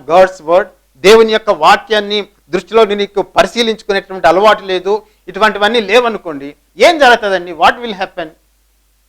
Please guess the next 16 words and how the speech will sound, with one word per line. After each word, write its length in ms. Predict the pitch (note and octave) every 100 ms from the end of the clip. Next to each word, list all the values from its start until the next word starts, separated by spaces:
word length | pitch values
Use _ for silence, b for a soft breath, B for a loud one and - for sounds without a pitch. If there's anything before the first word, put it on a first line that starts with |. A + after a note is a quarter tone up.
| _ _ _ _ _ F#3+
నువ్వేం 240 | G3 C4
రక్షణ 320 | E3+ - D4
పోగొట్టుకోకపోవచ్చు, 1200 | - B3+ C#4 A#3+ - B3 A3+ F#3+ D#3+ - D3+ G3 - _ _ -
నువ్వు 200 | A3 G#3
చనిపోతే 340 | C4 C#4+ C#4
పోతే 260 | B3+ B3+ B3
పరలోకం 560 | - D#3 E3 A#3 B3 A#3
తప్పకుండా 440 | G3 - - B3+
పోతే 300 | B3 A3+ A3+
పోవచ్చు, 600 | - G3+ G3 - D3 G3+ _ _ B3
కానీ 180 | C4
ఈ 120 | B3+ A#3+
లోకంలో 480 | A3 D4+ D4 C4
దేవుడు 340 | G#3 A3 C4+ B3
నీకు 180 | G#3+ G#3
ఇవ్వాలనేటువంటి 600 | G#3+ C4 B3 A3+ A3